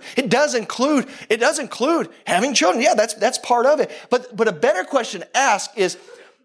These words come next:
multiplying who? In what?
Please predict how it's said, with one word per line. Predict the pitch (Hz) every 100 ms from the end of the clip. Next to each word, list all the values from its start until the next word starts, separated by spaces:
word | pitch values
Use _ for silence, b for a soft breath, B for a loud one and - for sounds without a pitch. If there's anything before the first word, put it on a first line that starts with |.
| -
multiplying | 208 311 370 320 320 - 269 247 220 208 185 160 139 160 -
who? | 247 262 117 - _ _ _ _ _ _ _ -
In | 202 147 139
what? | 262 165 -